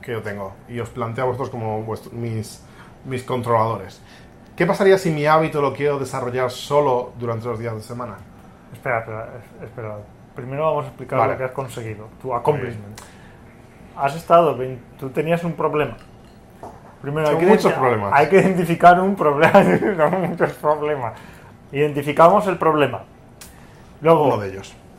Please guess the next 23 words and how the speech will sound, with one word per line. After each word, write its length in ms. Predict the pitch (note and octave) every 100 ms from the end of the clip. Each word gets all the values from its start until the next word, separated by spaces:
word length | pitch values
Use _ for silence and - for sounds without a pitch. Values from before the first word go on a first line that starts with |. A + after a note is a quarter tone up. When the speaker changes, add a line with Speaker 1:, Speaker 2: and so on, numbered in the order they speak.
| -
Speaker 2:
elaboramos 640 | C#3+ C#3 C#3 C#3 D3+ F3+ F3+
una 160 | F3
estrategia 720 | F3 D#3+ D3 F3+ E3+ G#3 G3 - - - - - -
Speaker 1:
Uno 100 | F#3
Speaker 2:
para 180 | E3+ F3+
Speaker 1:
de 20 |
ellos. 120 | F3
Speaker 2:
solucionar 460 | D#3+ D#3 D#3+ C#3+ D#3
el 80 | D#3+
problema. 380 | C3 B2+ A2 G#2 - - - - - - - - - - - -
La 100 | D3
estrategia 440 | C#3+ D3+ D3+ F#3 G#3+
tiene 180 | F#3 F3
que 80 |
ser 160 | D#3+ G3 - -
cuanto 280 | C#3 C3 C#3+
más 200 | D#3 E3
simple 320 | F3 F3 D#3+
mejor. 300 | B2+ - A2+ - - - - -
Speaker 1:
Sí, 180 | - E3+ - - - -
totalmente 320 | B2 B2+ A#2+
de 60 | A2
acuerdo. 280 | A#2 G#2+